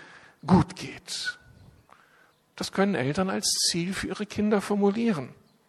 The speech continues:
Wenn wir gute Christen sind, ergänzen wir das dann vielleicht und sagen, ja, und sie sollen dabei unbedingt Jesus kennenlernen, ihre Gaben in die Gemeinde einbringen und bis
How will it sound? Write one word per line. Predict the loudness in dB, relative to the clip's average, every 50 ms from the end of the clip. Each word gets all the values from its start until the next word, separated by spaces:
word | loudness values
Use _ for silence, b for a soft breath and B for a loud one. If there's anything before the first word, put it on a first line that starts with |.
| _ _ B B B B B B B B B B B B B B B B B
Wenn | 4 6
wir | 6 6
gute | 8 8 8 8 6 4
Christen | 6 6 6 8 6 6 4 4
sind, | 4 6 6 6 6 6
ergänzen | 4 4 6 6 6 6 6 6 4 6 8 10
wir | 10 10
das | 10 8 8 6 6
dann | 4 2 2
vielleicht | 2 0 2 6 6 8 8 6 4 2 2
und | 2 4
sagen, | 6 6 6 6 4 4
ja, | 2
und | 2 2 2
sie | 0 0
sollen | 2 4 4 4 6
dabei | 4 4 4 4 4
unbedingt | 4 4 2 2 4 2 2 2 2 2
Jesus | 0 2 2 2 0 -2 -2 -2
kennenlernen, | 0 0 0 2 2 2 4 4 4 4 2 2 0
ihre | -2 -2 -2 0
Gaben | 2 4 4 4 2 2 -4 B B B B B B
in | -8
die | -6 -4
Gemeinde | -2 2 6 8 8 8 8 6 6 6 6
einbringen | 6 4 6 6 4 4 4 4 6 6 6 6 4 2 B B B B B B B B B B B
und | 8 8 8 8
bis | 4 4